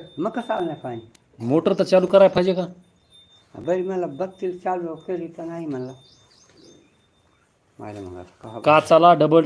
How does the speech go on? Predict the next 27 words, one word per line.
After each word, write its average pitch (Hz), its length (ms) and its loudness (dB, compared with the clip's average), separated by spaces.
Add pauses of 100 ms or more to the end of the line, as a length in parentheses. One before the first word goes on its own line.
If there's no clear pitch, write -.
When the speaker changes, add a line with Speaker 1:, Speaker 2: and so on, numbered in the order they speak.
Speaker 2:
टच 160 200 0
करा, 165 300 6 (760)
लाईक 151 340 2
होईल. 170 360 2 (340)
Speaker 1:
हम्म. 92 240 -20 (880)
Speaker 2:
बापूची 143 420 0
गडबड 147 360 0
भागवताला 139 500 2
जायची 127 260 -4
दिसायली 120 460 -6
आहे. 147 100 -6
Speaker 1:
हां, 139 300 -8
हां. 95 380 -14
Speaker 2:
असं 117 180 -8
धरून 127 240 -2
ठेवावं 110 260 -4
लागेल. 101 240 -12 (300)
Speaker 1:
हां, 101 640 -12
नाही, 95 120 -14 (580)
देवाच्या 98 380 -10
कामाला. 87 760 -12
Speaker 2:
रात्री 175 240 4
मुकामीच 196 340 2
होता 170 160 2
इथं? 160 180 -2
Speaker 1:
हां. 180 640 -8
Speaker 2:
हम्म. 208 460 2